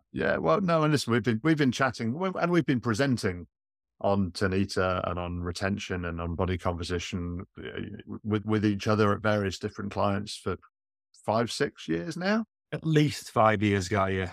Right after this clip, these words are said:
Speaker 2: It's at
Speaker 1: Yeah.
Speaker 2: least five years. I'm six years with Tanita, and I think it was in my first year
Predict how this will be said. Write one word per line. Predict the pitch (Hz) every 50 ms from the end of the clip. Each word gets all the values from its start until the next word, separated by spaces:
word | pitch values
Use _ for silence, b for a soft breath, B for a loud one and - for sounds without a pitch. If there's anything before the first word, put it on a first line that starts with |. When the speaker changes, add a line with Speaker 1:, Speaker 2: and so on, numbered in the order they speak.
| - -
Speaker 2:
It's | 101 95 -
at | 135
Speaker 1:
Yeah. | 127
Speaker 2:
least | 127 127 117 - -
five | - 104 104 101
years. | 113 107 101 110
I'm | 127 156 160 156
six | - - 190 180 151 - - -
years | 139 135 127 117
with | 131 113
Tanita, | - - 135 131 127 113 - 113 107
and | 104 107
I | 101 -
think | - 175 175 156 160
it | 135
was | 123 151 151 131 131
in | 127
my | 123 120 117
first | - - 127 113 - -
year | 120 117 117 110